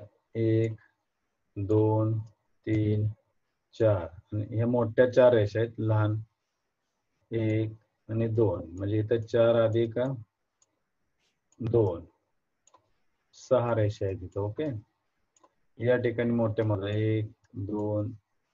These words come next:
तीन, चार, या चार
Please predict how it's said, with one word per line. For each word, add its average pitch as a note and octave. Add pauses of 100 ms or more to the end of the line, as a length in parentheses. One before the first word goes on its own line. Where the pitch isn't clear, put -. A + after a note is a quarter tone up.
तीन, G#2+ (400)
चार, G#2 (840)
या G#2+
चार A2